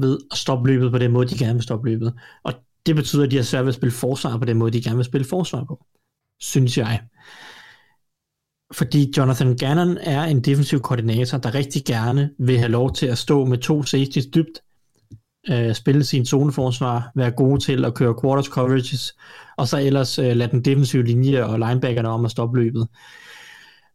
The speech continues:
Øh, og, og det betyder, at de jo meget ofte har, øh, hvad hedder det, bokse med, med få mand i, øh,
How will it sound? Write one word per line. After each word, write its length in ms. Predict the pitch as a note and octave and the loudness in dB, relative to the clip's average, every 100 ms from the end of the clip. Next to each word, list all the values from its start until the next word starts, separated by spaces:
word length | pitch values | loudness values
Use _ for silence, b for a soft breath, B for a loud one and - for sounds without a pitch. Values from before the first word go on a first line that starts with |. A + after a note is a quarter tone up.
| D#3 | -2
Øh, 400 | B2 A#2+ G#2+ A2+ | 0 2 0 -2
og, 180 | B2+ A#2+ | -2 -2
og 100 | D3+ | 0
det 100 | D#3 | 2
betyder, 340 | D#3+ D3+ F3 E3 | 0 2 2 2
at 60 | C#3 | 2
de 120 | C3+ | 2
jo 120 | A#2 | 2
meget 260 | A#2 D#3 C#3 | 0 0 0
ofte 300 | C3 - C3+ | -2 0 0
har, 380 | A#2 B2+ C3 | 0 0 -2
øh, 300 | C3 B2 A#2 A2+ A#2 - - _ _ _ _ - _ _ - | 0 0 0 -2 -4 -12 -20 _ _ _ _ -20 _ _ -4
hvad 160 | D3+ B2 | 0 2
hedder 140 | A#2+ | 2
det, 200 | A#2 A2+ | 2 0
bokse 340 | C3 B2+ - D3 | 0 0 0 2
med, 260 | B2+ A#2 | 2 2
med 140 | A#2 A2 | 0 0
få 240 | - D3 | 0 2
mand 240 | B2 A#2 | 2 0
i, 220 | A2+ A#2 A#2 | -2 -2 -2
øh, 340 | A2+ A2 A2 | -2 -4 -6